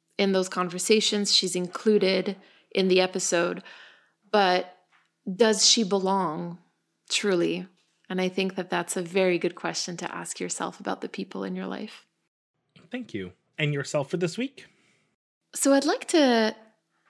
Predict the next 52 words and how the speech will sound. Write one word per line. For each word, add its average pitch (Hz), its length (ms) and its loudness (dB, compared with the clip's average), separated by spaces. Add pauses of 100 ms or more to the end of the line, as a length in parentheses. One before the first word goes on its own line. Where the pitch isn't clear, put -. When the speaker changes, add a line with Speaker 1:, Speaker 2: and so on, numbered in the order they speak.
(420)
Speaker 1:
to 262 100 4
focus 247 400 4
a 269 60 2
little 208 240 4
bit 208 120 4
on 196 140 2
the 185 180 0
end 185 140 2
of 175 100 -2
the 175 120 2
episode. 156 680 -2 (300)
So - 200 6
I'd 285 60 6
like 294 220 4
us 415 100 2
to 392 160 6
go 339 80 6
back 220 380 2
to 247 100 4
the 202 240 -2 (160)
end 226 220 4
of 208 100 2
the 190 160 0
episode 180 460 -2
for - 120 -10
this, - 160 -2
'cause 202 140 -6
we 233 80 0
haven't 320 300 2
quite 233 260 0
discussed 180 460 -2
it. - 160 -8
So - 100 -2
I 202 80 2
feel 247 180 0
like 247 160 2
it's, - 320 -4
it's 190 140 -6
kind 208 240 0
of 185 80 -4
the 180 80 -10
time 175 300 -8
to - 120 -16
do - 140 -8
that. - 320 -8
So 269 160 4
at 262 120 2
the 285 120 6
end 339 140 2
of 403 80 -2
the 277 100 6
episode, 180 560 0